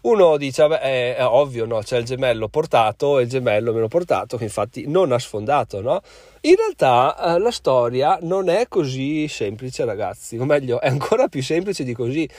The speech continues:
perché se noi andiamo a vedere al-, agli inizi, agli albori della loro carriera calcistica,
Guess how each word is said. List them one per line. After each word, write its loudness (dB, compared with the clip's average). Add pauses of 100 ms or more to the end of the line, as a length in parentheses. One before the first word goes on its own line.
(300)
perché 2
se -8
noi 2
andiamo 2
a 0
vedere 0
al-, 0
agli 0
inizi, -6
agli 2
albori 2
della -2
loro -2
carriera -4
calcistica, -4